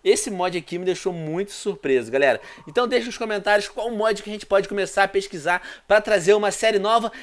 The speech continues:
E deixa aquele like grandão, gordão, igual eu, <laughs> aqui no vídeo, que é muito importante. O like de vocês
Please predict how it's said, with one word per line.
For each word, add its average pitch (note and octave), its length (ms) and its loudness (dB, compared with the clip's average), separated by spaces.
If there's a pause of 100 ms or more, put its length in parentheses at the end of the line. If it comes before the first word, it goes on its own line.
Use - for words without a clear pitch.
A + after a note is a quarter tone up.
E B3+ 120 0
deixa B3 320 2
aquele G#3 260 4
like F3+ 320 4
grandão, D#3+ 500 -2
gordão, D3 460 -2
igual C3+ 320 -2
eu, B2+ 240 -4 (360)
<laughs> - 360 -4
aqui D#3 420 2 (200)
no E3 160 -4
vídeo, D3 280 -6
que - 80 -4
é D#3+ 60 2
muito D#3+ 220 -6
importante. C#3 440 -6
O C#3 40 -2
like D3 180 0
de D3 60 -12
vocês D3+ 400 -4